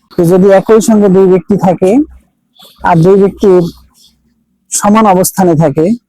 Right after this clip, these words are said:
অর্থাৎ উভয়ে যদি আরোহী হয়, তাহলে সর্বপ্রথম যে সালাম দিয়ে শুরু করবে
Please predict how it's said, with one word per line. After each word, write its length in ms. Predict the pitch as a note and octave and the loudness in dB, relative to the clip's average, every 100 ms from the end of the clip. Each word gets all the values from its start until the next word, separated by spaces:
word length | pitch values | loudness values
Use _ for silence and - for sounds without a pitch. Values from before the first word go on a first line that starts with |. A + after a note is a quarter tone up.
| _ _ | _ _
অর্থাৎ 400 | - F#3 - G3 F3+ _ _ _ _ _ - - | -4 -4 0 -2 -2 _ _ _ _ _ -16 -4
উভয়ে 360 | F#3 F3+ G#3 G3+ | 0 2 2 2
যদি 220 | F#3 F#3 | 2 2
আরোহী 440 | D#3+ E3+ E3 F#3+ | 2 2 2 2
হয়, 340 | C#3 C3+ A#2+ D#3+ - _ _ _ _ _ - | 0 -2 -2 -4 -10 _ _ _ _ _ -6
তাহলে 200 | F3 F3+ | -2 -2
সর্বপ্রথম 840 | - F#3 F#3 F#3 - F3+ G#3+ G3 A#3+ - _ _ _ _ _ _ _ _ _ _ _ _ - | -2 -2 -2 -2 -2 0 0 0 -2 -6 _ _ _ _ _ _ _ _ _ _ _ _ -2
যে 160 | F#3 | -2
সালাম 420 | F#3+ G3 G3 G#3+ | -2 -2 0 2
দিয়ে 360 | G3+ G#3 G#3 G3+ - - | 2 2 2 0 -6 -6
শুরু 220 | - G3 G3 | -2 0 2
করবে 340 | F3+ C3+ C3 | 0 0 0